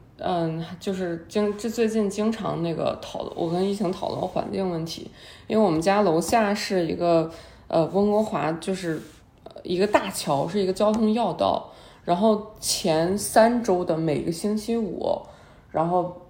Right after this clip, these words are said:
这座桥都被封了，因为有一个就是环保组织，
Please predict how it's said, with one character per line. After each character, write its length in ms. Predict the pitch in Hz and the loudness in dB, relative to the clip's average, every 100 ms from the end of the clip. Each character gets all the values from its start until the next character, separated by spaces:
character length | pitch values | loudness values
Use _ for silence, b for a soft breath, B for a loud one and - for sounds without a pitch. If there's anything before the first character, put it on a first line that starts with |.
| - | -2
这 160 | 240 208 | 2 4
座 140 | 196 | 4
桥 300 | 190 - 147 | 0 2 2
都 140 | 143 | 2
被 140 | 196 185 | 2 0
封 360 | - 190 196 | 2 0 2
了， 260 | 202 - - B B B B | 0 -2 -4 B B B B
因 160 | 190 185 | 2 4
为 180 | 185 | 4
有 180 | 185 117 | 4 2
一 80 | 113 | 0
个 280 | - 156 147 | 2 2 2
就 160 | - | -2
是 140 | 170 185 | -2 -2
环 260 | 185 156 | 4 4
保 160 | 165 190 | 6 2
组 220 | 190 151 | 0 -4
织， 500 | - 151 151 151 156 | -6 -6 -4 -2 -4